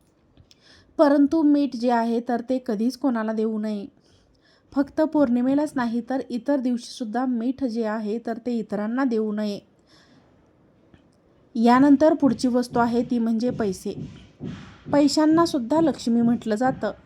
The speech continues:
आणि म्हणूनच या दिवशी तुम्हाला कोणालाही पैसे उधार द्यायचे नाहीत आणि कोणाकडून पैसे उधार घ्यायचे सुद्धा नाहीत. आता तुम्ही म्हणाल की आपण दुकानामध्ये जातो तेव्हा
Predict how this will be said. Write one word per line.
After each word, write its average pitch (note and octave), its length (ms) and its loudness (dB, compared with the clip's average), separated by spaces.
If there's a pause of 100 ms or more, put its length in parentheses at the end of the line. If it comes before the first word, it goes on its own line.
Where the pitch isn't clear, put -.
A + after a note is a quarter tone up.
(260)
आणि A3+ 160 -2
म्हणूनच B3 500 0
या A#3+ 160 0
दिवशी A#3 340 -4
तुम्हाला A3 400 -4
कोणालाही A3+ 560 -4
पैसे A3 360 -4
उधार G#3 320 -2
द्यायचे G#3 320 -4
नाहीत A#3+ 320 -4 (460)
आणि C4 180 4
कोणाकडून D4+ 580 2
पैसे B3+ 320 0
उधार A#3+ 320 0
घ्यायचे A#3 420 -2
सुद्धा C4+ 320 -2
नाहीत. G#3+ 380 -2 (1600)
आता B3 300 2
तुम्ही D#4+ 280 2
म्हणाल C4 360 2 (120)
की C#4 220 2
आपण C#4 380 0
दुकानामध्ये A#3 680 0
जातो A#3 360 -2
तेव्हा A#3+ 360 -2